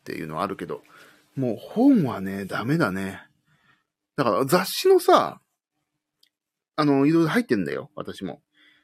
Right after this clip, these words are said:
あの、サブスクみたいのに。なんか、雑誌が何百冊と読めて月五百円とか入ってんだけど、やっぱり頭にはあまり入ってこないもんね。やっぱり雑誌はね、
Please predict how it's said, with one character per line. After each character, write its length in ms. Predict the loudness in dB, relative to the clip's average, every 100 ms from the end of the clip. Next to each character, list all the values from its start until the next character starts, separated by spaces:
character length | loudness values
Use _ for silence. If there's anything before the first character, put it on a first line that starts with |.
| -20 -14
あ 60 |
の、 480 | -10 -8 -10 -12 -12
サ 180 | -8 -6
ブ 80 | -6
ス 100 | -6
ク 120 | -6
み 120 | -6
た 120 | -6
い 40 | -8
の 140 | -10
に。 160 | -16 -20 _
な 140 | -12 -12
ん 80 | -12
か、 160 | -20 _ _ _ _ _ _ _ _ _ _ _ _ -20 -20 -10
雑 220 | -8 -4
誌 120 | 0
が 80 | 0
何 440 | 2 0 0 0
百 180 | -2 -2
冊 240 | -8 -10
と 80 | -4
読 140 | -2 0
め 140 | -4
て 200 | -4 -10
月 240 | -8 -8
五 100 | -4
百 220 | -4 -4 -8
円 80 |
と 80 | -8
か 180 | -10 -12 _ -20 -2
入 160 | 0
っ 20 | 2
て 120 | 2
ん 60 |
だ 100 | 0
け 80 | -2
ど、 240 | -4 -4 -4
や 80 | -2
っ 40 |
ぱ 80 | -2
り 60 | -4 -12 _ _ _
頭 520 | -8 -8 -4 -2 2
に 80 | 6
は 80 | 6
あ 20 |
ま 100 | 4
り 60 | 0
入 160 | 2
っ 20 | 0
て 120 | 0
こ 120 | -2
な 100 | -2
い 40 | -4
も 120 | -6
ん 60 |
ね。 260 | -10 -12 -14 _ _ _ _ _ _ _ _ _ _ _ _ _ _ -8
や 80 | -2
っ 20 |
ぱ 60 |
り 60 | 2
雑 220 | 2 0
誌 240 | -6 -4 0
は 180 | 2
ね、 340 | 4 2 0